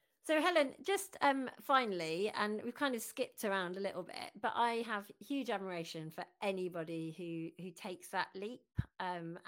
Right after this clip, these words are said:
and decides not to stick at something just 'cause it's the easy option, um, and is brave enough to, to, to follow their dreams.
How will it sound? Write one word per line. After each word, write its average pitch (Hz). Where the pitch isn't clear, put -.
and 175
decides 175
not 190
to 180
stick 170
at 170
something 165
just -
'cause 165
it's -
the 180
easy 185
option, 233
um, 170
and 165
is 170
brave 165
enough 156
to, 156
to, 170
to 190
follow 175
their 175
dreams. 202